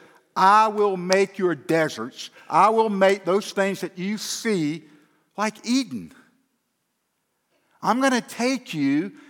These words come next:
and I'm gonna make those wastelands like the garden of the Lord.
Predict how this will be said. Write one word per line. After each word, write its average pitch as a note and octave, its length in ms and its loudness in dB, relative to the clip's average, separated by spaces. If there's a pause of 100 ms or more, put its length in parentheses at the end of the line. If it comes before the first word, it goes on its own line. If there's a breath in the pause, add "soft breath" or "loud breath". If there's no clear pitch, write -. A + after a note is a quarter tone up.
(240 loud breath)
and F#3+ 180 2
I'm B3 120 2
gonna A#3 180 -2
make G#3 240 0
those E3+ 240 -4
wastelands D3+ 960 -2 (240 loud breath)
like E3 200 -4
the C#3+ 120 -8
garden G#3+ 600 -4 (120)
of D#3+ 100 -10
the D3+ 100 -6
Lord. C3 480 -6